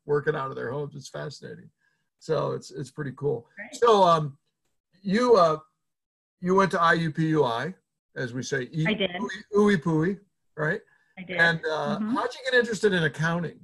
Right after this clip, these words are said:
Speaker 1: I, I'm always fascinated by <laughs> that 'cause I've never been interested in accounting, but, uh, yeah.
Speaker 2: Yeah. So, um, so I, I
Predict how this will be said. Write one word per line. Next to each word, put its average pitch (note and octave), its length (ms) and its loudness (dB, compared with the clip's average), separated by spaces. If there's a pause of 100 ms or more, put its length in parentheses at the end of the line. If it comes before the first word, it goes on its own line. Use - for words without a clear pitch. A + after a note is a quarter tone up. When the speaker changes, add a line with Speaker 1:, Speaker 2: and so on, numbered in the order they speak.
(120)
Speaker 1:
I, E3+ 140 2
I'm G3+ 200 -4
always G#3 240 -6
fascinated A#2 600 -8
by A2 220 -16
<laughs> - 100 -10
that D#3 180 -8
'cause D3 220 -2
I've F3+ 260 2
never F3+ 300 -2
been C#3+ 160 -4
interested B2+ 320 -8
in B2 60 -8
accounting, C3+ 480 -10
but, C#3 200 -12 (120)
uh, C#3+ 140 -12 (460)
yeah. D#3+ 220 -2 (180)
Speaker 2:
Yeah. C4 920 0 (200)
So, C#4 540 2
um, A3+ 540 2
so B3+ 100 0
I, B3+ 320 4
I A#3+ 120 2